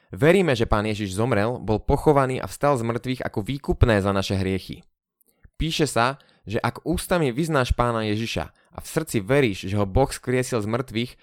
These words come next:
budeš spasený. Nepíše sa, že možno budeme spasení, že snáď budeme spasení. Píše sa, že Pán Boh nás spasí, ak ústami vyznáme a v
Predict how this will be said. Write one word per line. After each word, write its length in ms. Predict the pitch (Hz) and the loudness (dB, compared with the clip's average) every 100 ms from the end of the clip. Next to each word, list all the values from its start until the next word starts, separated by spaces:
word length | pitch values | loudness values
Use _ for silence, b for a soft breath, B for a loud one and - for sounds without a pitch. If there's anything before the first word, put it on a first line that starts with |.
| _ 95 | _ 4
budeš 420 | 113 139 113 - | 6 8 8 6
spasený. 640 | 110 107 117 98 78 - _ _ _ _ _ 185 | 0 0 -2 -4 -4 -10 _ _ _ _ _ -6
Nepíše 400 | 202 131 110 107 | 0 0 0 -2
sa, 240 | 110 110 b b | 0 -2 b b
že 160 | - | -6
možno 400 | 104 120 151 165 | -2 2 2 2
budeme 320 | 123 104 101 95 | 0 0 -2 -4
spasení, 640 | - 95 - 95 90 85 _ - | -2 -4 -2 -6 -6 -8 _ -8
že 160 | 101 | -8
snáď 480 | - 123 135 175 151 | -4 -2 0 0 -2
budeme 320 | 123 104 95 | -2 -2 -4
spasení. 640 | - 95 - 98 82 - _ _ _ - - | -2 -4 -2 -4 -6 -10 _ _ _ -18 -8
Píše 320 | 180 185 156 | -4 0 0
sa, 320 | 123 127 143 b b | 2 0 -2 b b
že 160 | 107 | -6
Pán 320 | - 147 160 | 4 6 6
Boh 160 | 139 120 | 2 0
nás 320 | 110 101 - | 2 0 -2
spasí, 400 | - 165 - 92 | 2 2 2 -6
ak 240 | - - - | -6 -8 -4
ústami 480 | 156 - 165 131 | -4 0 0 0
vyznáme 480 | 107 120 139 139 139 | -2 -2 0 0 0
a 80 | |
v 100 | - | -4